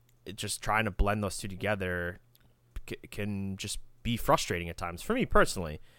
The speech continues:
Like, it does my least favorite video game thing ever, where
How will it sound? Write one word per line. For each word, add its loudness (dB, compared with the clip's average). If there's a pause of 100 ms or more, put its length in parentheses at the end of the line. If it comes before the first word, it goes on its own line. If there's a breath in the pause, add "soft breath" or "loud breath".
(220 loud breath)
Like, 6
it -2
does 6
my 6
least 0
favorite 6
video 4
game 2
thing 0
ever, 0 (320 soft breath)
where 2